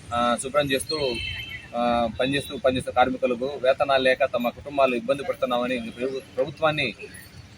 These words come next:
ఆ, పలు దఫాలుగా అడిగినా ప్రభుత్వం స్పందించిన పరిస్థితుల్లో అత్యవసర తప్పని పరిస్థితుల్లో ఈరోజు మార్కాపురం సబ్ కలెక్టర్ గారిని ధర్నా చేస్తున్నాం. మేము అడుగుతున్నాం ప్రభుత్వాన్ని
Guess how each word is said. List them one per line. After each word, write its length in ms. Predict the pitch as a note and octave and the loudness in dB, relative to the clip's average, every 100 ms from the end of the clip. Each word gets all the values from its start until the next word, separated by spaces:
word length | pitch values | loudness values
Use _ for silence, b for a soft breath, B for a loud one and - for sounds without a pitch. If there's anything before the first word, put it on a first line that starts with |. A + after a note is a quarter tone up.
| - | -4
ఆ, 180 | A2+ A#2 - | -2 0 6
పలు 180 | C3+ D3 | 6 8
దఫాలుగా 400 | C#3+ E3 E3+ D#3+ | 8 10 10 10
అడిగినా 280 | D3 D3+ D#3 | 8 8 4
ప్రభుత్వం 360 | D3 D3 D3+ D3 | 4 0 -2 -2
స్పందించిన 400 | C3+ D3 - D3 | -2 -4 -4 0
పరిస్థితుల్లో 420 | C#3 B2+ D3 C#3 | 0 0 2 2
అత్యవసర 540 | - D3+ D3 - C#3 A#2+ C3 | 2 -2 -4 -4 -4 -2 0
తప్పని 180 | F3+ | 0
పరిస్థితుల్లో 380 | E3 D#3 - D3+ | 0 -2 0 0
ఈరోజు 400 | C3+ C#3+ C#3 B2+ A2 - - - B2 | 2 2 2 0 -2 -12 -18 -6 2
మార్కాపురం 760 | B2+ - D3 D3 C#3 C3 A#2+ | 2 6 4 6 4 2 2
సబ్ 160 | A#2 B2 | 0 2
కలెక్టర్ 200 | C#3+ C3 | 2 2
గారిని 160 | B2+ | 0
ధర్నా 180 | A#2 B2 | 2 2
చేస్తున్నాం. 500 | B2 - A#2 B2+ A#2+ | 2 0 -4 -4 -2
మేము 180 | A#2+ C#3 | 2 2
అడుగుతున్నాం 340 | D3+ - D3+ C3+ | 2 0 -2 0
ప్రభుత్వాన్ని 560 | C#3 C#3+ C#3+ C3+ C3+ | -2 2 0 0 -4